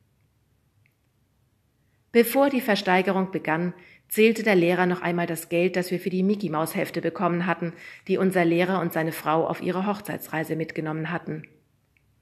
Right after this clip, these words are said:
Die hatten wir nämlich an ein Antiquariat verkauft.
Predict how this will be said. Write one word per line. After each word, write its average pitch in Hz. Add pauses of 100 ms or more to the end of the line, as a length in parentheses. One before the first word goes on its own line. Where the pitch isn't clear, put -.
(440)
Die 220
hatten 220
wir 214
nämlich 202
an 202
ein 185
Antiquariat 190
verkauft. -